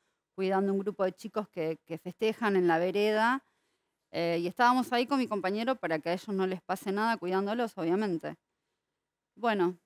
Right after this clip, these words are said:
eh, le aviso a mi compañero lo que había pasado, viene un subcomisario, me pide mi arma, me pide mi chaleco, se lo entrego y automáticamente me subo a un auto y me llevan al hospital.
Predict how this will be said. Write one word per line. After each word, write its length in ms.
eh, 380
le 80
aviso 220
a 20
mi 100
compañero 480
lo 140
que 80
había 180
pasado, 560
viene 300
un 100
subcomisario, 960
me 140
pide 240
mi 160
arma, 420
me 160
pide 200
mi 100
chaleco, 720
se 80
lo 80
entrego 600
y 60
automáticamente 760
me 140
subo 180
a 40
un 100
auto 260
y 140
me 140
llevan 380
al 120
hospital. 600